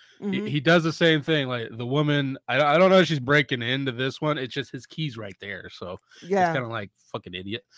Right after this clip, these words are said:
Speaker 1: But I love the throwback because it's very similar to the second t-, story in Chungking Express, but it features the hit woman. And she,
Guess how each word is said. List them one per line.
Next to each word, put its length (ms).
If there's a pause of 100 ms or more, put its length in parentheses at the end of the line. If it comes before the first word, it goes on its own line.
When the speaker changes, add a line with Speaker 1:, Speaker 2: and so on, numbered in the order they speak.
(240)
Speaker 1:
But 160
I 60
love 260
the 80
throwback 460
because 240
it's 240
very 600
similar 600
to 120
the 120
second 340 (100)
t-, 140
story 380
in 60
Chungking 360
Express, 480 (380)
but 100
it 140
features 560
the 120
hit 200
woman. 320 (380)
And 240
she, 220